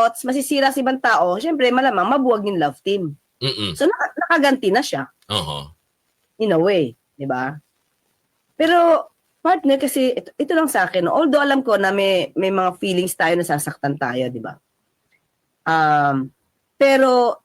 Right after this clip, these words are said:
Speaker 1: yun yung diferensya, yun yung pagkakaiba kung kasal ka o hindi.
Speaker 2: Oo.
Speaker 1: So, kung hindi kayo kasal, nag-live-in kayo,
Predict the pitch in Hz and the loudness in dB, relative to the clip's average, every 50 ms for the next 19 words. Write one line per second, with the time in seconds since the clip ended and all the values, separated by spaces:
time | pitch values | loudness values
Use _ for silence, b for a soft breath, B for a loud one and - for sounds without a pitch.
0 | _ _ - 233 226 294 311 285 294 294 294 294 294 294 269 233 254 262 - 247 | _ _ -2 2 4 4 6 6 6 6 6 4 4 2 2 0 -2 -2 -2 -2
1 | 233 220 214 214 208 202 - 214 190 196 233 254 262 277 277 262 254 262 233 - | 0 0 0 0 -2 -4 -2 0 0 2 2 4 4 4 2 2 0 -2 -6 -6
2 | 220 - - - - 147 185 170 165 165 165 170 208 220 220 - 220 220 208 - | -8 -6 -2 0 0 0 0 0 0 -2 0 0 0 -2 -2 -4 -6 -4 -2 0
3 | 180 170 156 - 185 180 - - 170 143 143 139 127 123 120 135 147 - - _ | 0 0 0 0 -2 0 0 0 -2 0 -2 -4 -4 -2 -2 -2 -4 -4 -6 _
4 | _ _ _ 113 110 98 85 82 76 78 85 107 - _ _ _ _ _ _ _ | _ _ _ -4 -4 -4 -4 -4 -6 -6 -8 -10 -16 _ _ _ _ _ _ _
5 | _ _ _ _ _ _ _ _ _ _ _ _ _ _ _ _ _ - - 285 | _ _ _ _ _ _ _ _ _ _ _ _ _ _ _ _ _ -4 0 4
6 | 262 247 240 233 226 226 214 208 208 202 202 185 - - 254 247 240 247 240 240 | 4 6 6 6 6 4 4 4 4 4 2 2 2 2 2 4 4 2 2 0
7 | - - _ _ _ _ - 240 269 262 277 294 320 339 339 320 349 311 - - | -2 -4 _ _ _ _ -2 0 0 0 2 0 0 0 0 0 -2 -2 0 0
8 | 214 202 202 208 214 226 202 156 143 165 165 165 170 165 - 247 269 294 277 311 | 2 2 2 2 2 0 -2 -2 -2 -2 -2 -2 -2 -2 0 2 2 2 4 2
9 | 311 311 269 247 233 226 233 247 247 | 2 4 4 4 4 2 0 0 -2